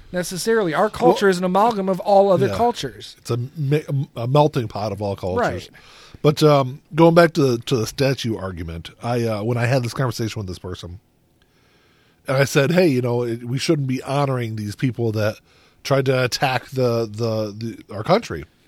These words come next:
Speaker 2: And they were like, "Well, if that's the case, that should, that should be the case across the board." And I was like, "Fine. If you wanna get rid of statues of, of the people from the Confederacy, fine, just get rid of all the fucking statues. Why are we fucking honoring anyone?"
Speaker 1: Right.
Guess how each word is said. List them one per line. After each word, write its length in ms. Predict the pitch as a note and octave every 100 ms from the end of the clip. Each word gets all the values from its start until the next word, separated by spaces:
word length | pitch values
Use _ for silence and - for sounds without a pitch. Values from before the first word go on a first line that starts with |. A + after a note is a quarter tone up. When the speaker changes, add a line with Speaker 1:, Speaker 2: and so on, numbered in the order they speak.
| _ _ _ _ _ _ _ _
Speaker 2:
And 60 | C#3
they 40 | D3+
were 80 | D3+
like, 160 | C3+
"Well, 300 | D#3+ C#3+ C3+ - - - -
if 80 |
that's 200 | A#2+ F#3 F3
the 80 |
case, 280 | D3+ C#3 B2
that 140 | C3+ B2
should, 280 | C#3+ B2
that 120 | B2+ D3
should 120 | C#3+
be 80 | C#3
the 60 |
case 240 | C3+ C#3+ A#2+
across 300 | - C#3 -
the 60 |
board." 280 | A#2 D#3+ D2+ _ _ - D3
And 80 |
I 60 | D#3
was 100 | D#3+
like, 120 | D#3+
"Fine. 280 | A3+ A#3 D2 _ _
If 80 | -
you 60 | D3
wanna 140 | D3
get 100 | C#3+
rid 180 | C#3+ D3+
of 280 | D3 C3+ - _ _ _
statues 640 | - - C#3+ C#3+ D#3 C#3+ C3
of, 240 | C3+ C3
of 220 | C#3 C3
the 240 | B2 C3 C3
people 300 | - C#3+ C#3+
from 160 | C3+ C3
the 80 |
Confederacy, 500 | - B2 C3 D#3 G#3 A#3
fine, 260 | C#4 G3+
just 140 | F#3+ A3
get 100 | C4
rid 100 | A#3+
of 40 |
all 100 | A#3+
the 60 | G3+
fucking 240 | C3 G2
statues. 500 | F2+ E2+ D2+ C2 C2 _ _ _ -
Why 140 | E3+
are 40 |
we 80 | A3+
fucking 240 | A3+ G#3 F3+
honoring 380 | F3 F3+ D3
anyone?" 460 | D3+ F3 F#2 C2+ C2+
Speaker 1:
Right. 360 | C3 C3+ B2+